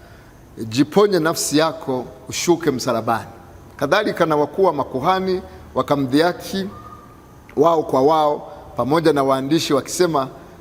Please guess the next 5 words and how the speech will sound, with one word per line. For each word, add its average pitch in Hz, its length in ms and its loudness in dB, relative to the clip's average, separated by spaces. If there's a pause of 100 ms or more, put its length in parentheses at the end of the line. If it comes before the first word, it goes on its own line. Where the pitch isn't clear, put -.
"Aliponya 156 420 2
wengine, 139 540 0 (300)
hawezi 143 340 2
kujiponya 135 520 0
mwenyewe. 127 480 -2